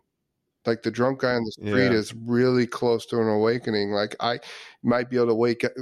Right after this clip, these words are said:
Speaker 1: go and have a conversation with someone who's talking to themselves on the side of the street, and we may just have a few words, and he has a chance of, like,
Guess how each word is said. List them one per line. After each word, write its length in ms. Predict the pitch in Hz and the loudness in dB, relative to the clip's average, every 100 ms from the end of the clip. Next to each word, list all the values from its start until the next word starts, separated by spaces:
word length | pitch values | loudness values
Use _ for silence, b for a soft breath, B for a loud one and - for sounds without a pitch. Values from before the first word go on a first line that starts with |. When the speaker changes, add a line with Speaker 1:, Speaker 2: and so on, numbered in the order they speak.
| 127 | -12
Speaker 1:
go 300 | 123 123 123 | -2 0 0
and 100 | 120 113 | -2 -2
have 160 | 123 | -2
a 60 | 120 | -2
conversation 800 | 120 120 117 - 120 120 127 110 | -2 -2 -4 -2 -2 0 0 0
with 140 | 104 | -2
someone 280 | - 120 117 | 0 0 0
who's 180 | 107 - | -2 -4
talking 400 | 113 120 127 110 | -2 0 0 -2
to 40 | |
themselves 480 | 101 101 113 107 110 | -2 -2 0 0 0
on 100 | 107 | -2
the 80 | 107 | -2
side 220 | - 117 | -2 -2
of 80 | 107 | -2
the 60 | 113 | -6
street, 400 | - 131 123 - B B B - | -2 0 0 -4 B B B -4
and 280 | 110 107 113 | -4 -4 -2
we 140 | 123 | 2
may 160 | 123 117 | 2 2
just 240 | 117 - | -2 -2
have 320 | 117 113 113 _ - | 0 0 -4 _ -4
a 100 | 104 | -4
few 280 | - 135 120 | -2 -2 2
words, 420 | 120 131 131 - | 2 2 -2 -4
and 320 | 113 110 104 | -2 -2 -6
he 140 | 120 | -2
has 180 | 135 123 | 0 0
a 60 | 107 | -4
chance 420 | - 123 123 - | -4 -2 -2 -2
of, 220 | 107 101 - | -4 -4 -2
like, 260 | 110 104 | -2 -2